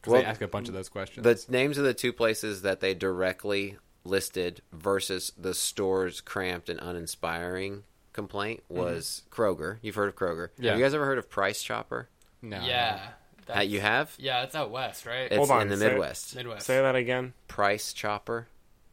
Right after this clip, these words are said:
Speaker 2: Like chopping
Speaker 4: Uh,
Speaker 2: prices?
Speaker 4: I think I've seen something like it.
Speaker 2: There's a huge,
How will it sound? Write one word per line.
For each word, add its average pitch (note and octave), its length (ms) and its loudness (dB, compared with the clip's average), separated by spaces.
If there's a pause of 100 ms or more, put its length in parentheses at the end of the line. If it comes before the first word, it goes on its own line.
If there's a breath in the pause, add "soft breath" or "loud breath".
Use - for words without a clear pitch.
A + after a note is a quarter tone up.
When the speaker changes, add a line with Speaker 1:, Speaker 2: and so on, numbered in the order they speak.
(360)
Speaker 2:
Like F2 200 -8
chopping A2 380 -2
Speaker 4:
Uh, - 20 -8
Speaker 2:
prices? F#2+ 580 -6 (1800 loud breath)
Speaker 4:
I A2+ 60 -16
think D3 220 -8
I've C#3+ 160 -4
seen A2 400 -6
something F#2+ 540 -8
like F2+ 320 -8
it. - 200 -14 (180)
Speaker 2:
There's F#2+ 140 -10
a G2 40 -6
huge, G2+ 680 -2